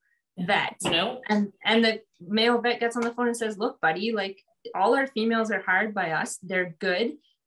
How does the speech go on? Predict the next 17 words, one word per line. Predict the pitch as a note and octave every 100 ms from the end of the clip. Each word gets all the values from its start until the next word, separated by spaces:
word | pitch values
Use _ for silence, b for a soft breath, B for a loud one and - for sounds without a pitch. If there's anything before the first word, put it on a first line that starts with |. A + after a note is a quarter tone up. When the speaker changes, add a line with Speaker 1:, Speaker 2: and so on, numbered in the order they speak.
| _
Speaker 2:
Yeah. | G3+ G#3+
Speaker 1:
know, | G3+ A3 -
any | A#3 D4+ D#4+
vet | A#3+ B3+ -
here | A#3+ A#3 F#3 F#3+
has | F#3
been | F#3+ G3
hired | G3+ G3 G#3 G3
for | F#3 E3+
a |
reason. | D#3+ D#3+ G#3 D#4+ A#4+ - b _
You | A3+
will | C#4+ D4+
get | B3+ B3
who | B3
you | G3
get." | - - - -